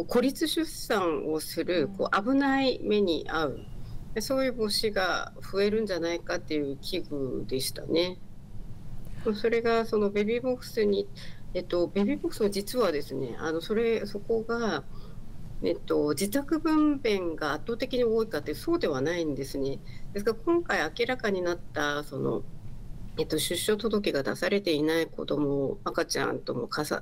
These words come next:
Speaker 1: あの、関わることですけど、えっと、新生児、妊-、あの、臨時の番号が付与されて、で、その後、住民登録番号が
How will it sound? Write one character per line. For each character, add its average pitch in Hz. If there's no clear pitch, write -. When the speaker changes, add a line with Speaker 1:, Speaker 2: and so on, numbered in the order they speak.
Speaker 1:
あ 135
の、 -
関 -
わ 202
る 202
こ 185
と 160
で 135
す -
け -
ど、 139
え 175
っ 170
と、 170
新 294
生 294
児、 175
妊-、 269
あ 156
の、 143
臨 269
時 294
の 262
番 214
号 208
が 196
付 226
与 170
さ 143
れ 127
て、 175
で、 214
そ 240
の 294
後、 294
住 247
民 294
登 277
録 269
番 254
号 170
が 170